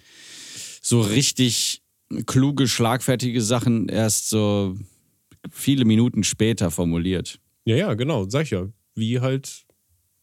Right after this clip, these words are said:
Speaker 2: bei jedem das so sein wird. Weil,
Speaker 1: Ja, nee,
Speaker 2: weil der, der
Speaker 1: nee.
Speaker 2: Trick, der Trick ist ja, also was man so in den, im Film und Fernsehen sieht, das ist ja nicht real, das wird ja alles vorher geschrieben und wahrscheinlich,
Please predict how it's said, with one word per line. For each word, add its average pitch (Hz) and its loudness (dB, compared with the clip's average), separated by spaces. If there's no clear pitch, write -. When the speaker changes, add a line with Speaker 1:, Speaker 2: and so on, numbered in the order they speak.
Speaker 2:
bei 120 0
jedem 120 0
das 95 -4
so 95 -6
sein 90 -4
wird. 92 -10
Weil, 107 4
Speaker 1:
Ja, 104 2
nee, 107 4
Speaker 2:
weil 123 4
der, 120 4
der 110 6
Speaker 1:
nee. 113 2
Speaker 2:
Trick, 139 0
der 117 0
Trick 135 -4
ist - -2
ja, 120 2
also 104 -4
was 101 -4
man 98 0
so 92 -4
in 95 -8
den, 90 -6
im 98 -8
Film 101 -4
und 98 -6
Fernsehen 104 -2
sieht, 127 -4
das 117 -4
ist - -6
ja 104 0
nicht 95 -2
real, 113 -4
das 104 -4
wird 101 -6
ja - -10
alles 101 -6
vorher 98 -4
geschrieben 110 -4
und 95 -6
wahrscheinlich, 135 -2